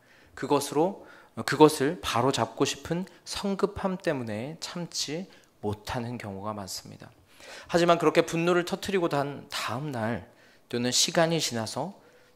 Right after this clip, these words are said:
다시 얘기를 나눠보면 둘의 생각이 그렇게 다르지 않았다는 것을 알게 되기도 합니다. 하룻밤을 자고 일어났는데 다시 생각해보니,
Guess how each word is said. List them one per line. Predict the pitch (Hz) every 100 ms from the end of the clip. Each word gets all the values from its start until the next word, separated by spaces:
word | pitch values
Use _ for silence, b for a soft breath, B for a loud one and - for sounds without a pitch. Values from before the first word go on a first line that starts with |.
| -
다시 | 123 113 131 107
얘기를 | 104 117 131 139
나눠보면 | 95 110 - 95 107 - _ b b b _
둘의 | - 127
생각이 | 127 160 151 139
그렇게 | - 123 135
다르지 | - - 120 127 160
않았다는 | 113 131 139 143
것을 | 135 - 120
알게 | 104 113
되기도 | 110 101 110
합니다. | 107 107 - - b b b b b
하룻밤을 | - 151 151 156 151 151
자고 | 135 123 143
일어났는데 | 135 143 139 135 131 175 208 B B B _
다시 | - 151 185
생각해보니, | 190 190 185 185 165 180 117